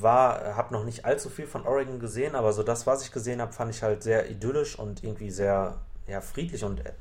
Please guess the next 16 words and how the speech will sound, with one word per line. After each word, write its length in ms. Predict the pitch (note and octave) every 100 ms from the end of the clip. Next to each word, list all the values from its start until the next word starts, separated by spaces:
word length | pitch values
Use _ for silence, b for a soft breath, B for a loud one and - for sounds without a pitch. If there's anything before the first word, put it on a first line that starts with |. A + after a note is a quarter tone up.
| - -
ästhetisch 640 | - - - D3+ B2 A#2
irgendwie. 420 | G#2+ G2+ G#2 A#2 - B B B B
Also 260 | - F#2+ G2
diese, 280 | G2 F#2+ F2+
diese 200 | F#2 G2
ganzen, 580 | G2+ - G#2+ F#2+ F#2 - b b b -
diese 140 | F#2
ganzen 360 | G#3+ A3 A2 F#2+
Wälder 500 | A#2 B2 A#2 A2 -
und, 260 | F#2+ F#2
ähm, 300 | F2+ F2 E2+ - - - - - - - - - - -
ja, 200 | G2+ G#2
dann 440 | F#2+ G2 G2 F#2+ -
auch 260 | G2+ -
im 120 | G#2+ G2
Grunde, 340 | G2+ G2+